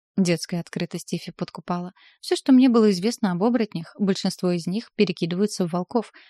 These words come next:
но бывают исключения. Означает ли её шутка про "не кусаюсь", что после трансформации она волк? Мне стало любопытно, но спросить я не решилась. Вдруг это её обидит. "А ты откуда?" "Я из Потавы".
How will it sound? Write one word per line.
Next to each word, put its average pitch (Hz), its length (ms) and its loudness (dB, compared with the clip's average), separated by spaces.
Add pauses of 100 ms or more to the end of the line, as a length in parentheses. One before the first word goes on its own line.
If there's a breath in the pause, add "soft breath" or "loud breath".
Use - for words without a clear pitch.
но 196 120 4
бывают 185 340 -2
исключения. 190 640 -2 (280)
Означает 233 480 2
ли 247 120 6
её 202 160 2
шутка - 460 -4 (160)
про 196 380 0
"не 208 220 4
кусаюсь", 233 580 -6
что 208 260 2
после 190 320 -4
трансформации 180 800 -4
она 196 220 -2
волк? 214 340 -6 (160)
Мне 175 180 0
стало 175 260 -4
любопытно, 175 520 -4
но 170 80 -4
спросить - 500 -4
я 185 80 0
не 175 120 0
решилась. 170 500 -8
Вдруг 226 320 -2
это 185 160 -2
её 180 180 2
обидит. 170 380 -6 (460)
"А 196 100 0
ты 185 120 -2
откуда?" 254 360 -2 (380)
"Я 190 180 4
из 180 100 -4
Потавы". 202 440 -4